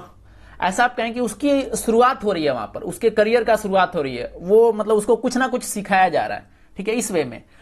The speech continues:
तो देखिए नर्सरी पौध-, पौधशाला, नर्सरी जब पौधे के बारे में हो तो जहां पर छोटे छोटे पौधे उपजाए जा रहे हैं,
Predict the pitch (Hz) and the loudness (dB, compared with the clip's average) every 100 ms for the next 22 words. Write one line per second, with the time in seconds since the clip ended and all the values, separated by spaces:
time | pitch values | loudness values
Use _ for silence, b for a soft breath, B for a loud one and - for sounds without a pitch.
0 | b b 226 254 185 160 202 240 247 277 | b b -4 -2 -2 -2 0 0 -2 -2
1 | 202 202 202 196 220 208 214 196 185 196 | 0 0 2 4 4 4 0 2 0 -6
2 | - 175 214 202 262 262 269 - 180 190 | -8 0 2 2 0 2 0 0 2 4
3 | 226 262 254 233 233 226 208 220 b b | 4 4 2 2 -2 -4 -4 -6 b b
4 | b 220 196 220 240 269 254 254 254 285 | b -4 0 0 0 -2 0 -2 0 0
5 | 233 233 247 226 214 247 233 190 196 202 | 0 -2 0 0 2 0 -2 0 2 2
6 | 208 165 131 85 - | 2 0 0 -6 -16